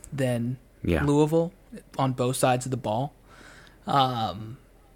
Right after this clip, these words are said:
Speaker 1: you know, I think Louisville might have a better offense than U V A, but, you know, defensively, U V A is eons ahead of where Louisville needs to be.
Speaker 2: Oh,
Speaker 1: And
Speaker 2: yeah.
Speaker 1: I just think,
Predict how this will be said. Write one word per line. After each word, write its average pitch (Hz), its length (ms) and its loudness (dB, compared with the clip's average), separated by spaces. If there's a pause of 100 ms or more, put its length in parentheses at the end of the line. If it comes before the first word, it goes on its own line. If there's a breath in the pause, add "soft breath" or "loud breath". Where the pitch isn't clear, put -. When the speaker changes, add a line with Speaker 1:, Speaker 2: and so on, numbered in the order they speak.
(240)
Speaker 1:
you 143 80 -2
know, 127 100 -2
I 127 80 0
think 123 240 -4
Louisville 127 320 0
might 123 220 -2
have 131 160 -2
a - 60 -2
better 120 320 -2
offense 127 500 -2
than 123 380 -2
U 131 160 0
V 120 180 -2
A, 143 240 0
but, 117 380 -2 (460)
you 143 120 -2
know, 123 100 -2
defensively, 127 1000 0 (140)
U 135 160 -2
V 123 180 0
A 117 240 -2
is 113 260 -6 (100)
eons 120 440 -2
ahead 120 260 -2
of 113 160 -4
where 113 220 -2
Louisville 117 420 -4
needs 113 220 -6
to 117 80 -4
be. 113 240 -4
Speaker 2:
Oh, 95 120 8
Speaker 1:
And 80 100 6
Speaker 2:
yeah. 73 140 0
Speaker 1:
I 143 100 2
just 165 220 4
think, 151 360 4